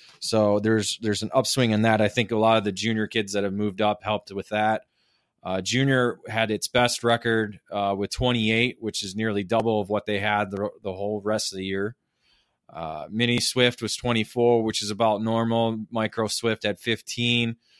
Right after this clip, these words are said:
Uh, Masters eighteen. You know, that was the one thing I think that, that Mark really said was great to see. And because it was, it was an add-on, uh, really. At the beginning of the year, they were like, they had some people that were interested in, in running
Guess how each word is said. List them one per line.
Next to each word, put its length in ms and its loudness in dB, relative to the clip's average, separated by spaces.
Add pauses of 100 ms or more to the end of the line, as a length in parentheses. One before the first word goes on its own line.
(320)
Uh, 240 -6
Masters 640 0
eighteen. 540 0
You 100 -4
know, 140 0
that 160 4
was 160 2
the 80 4
one 320 2
thing 240 2
I 120 2
think 260 -2
that, 320 0
that 160 -4
Mark 320 0 (160)
really 260 2
said 340 0
was 160 -4
great 320 -2
to 120 -6
see. 420 -2 (580)
And 240 -2
because 320 0
it 80 2
was, 280 0 (160)
it 160 -6
was 160 2
an 100 2
add-on, 420 2 (200)
uh, 320 0
really. 340 2
At 140 0
the 100 2
beginning 380 0
of 80 2
the 80 2
year, 260 4
they 100 4
were 120 4
like, 320 2 (300)
they 120 -2
had 240 2
some 160 -6
people 320 -2
that 140 2
were 100 -2
interested 480 -2
in, 160 -2
in 220 -4
running 420 2